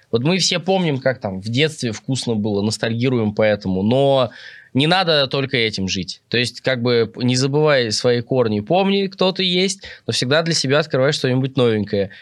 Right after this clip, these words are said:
Курица с ананасами — это вкусное сочетание. Курица с персиками — вау, ещё безумнее.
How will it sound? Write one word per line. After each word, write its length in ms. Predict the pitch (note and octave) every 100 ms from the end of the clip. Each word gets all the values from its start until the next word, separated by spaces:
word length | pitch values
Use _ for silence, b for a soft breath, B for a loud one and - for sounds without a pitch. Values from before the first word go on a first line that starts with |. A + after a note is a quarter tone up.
| B
Курица 340 | - F#3 A#3 -
с 60 |
ананасами — 580 | F#3+ F3 D3+ - G#2 F#2 -
это 200 | G#2 E3
вкусное 380 | - G3 F#3+ E3+
сочетание. 500 | - - D3+ A2+ G2+
Курица 380 | - A2 B2
с 60 | -
персиками — 600 | - F3+ G3+ D3+ A2+ F#2
вау, 480 | - G2 E3+ D3+ E2+
ещё 240 | - - D3
безумнее. 560 | E3+ F#3 F#3 C3+ F2+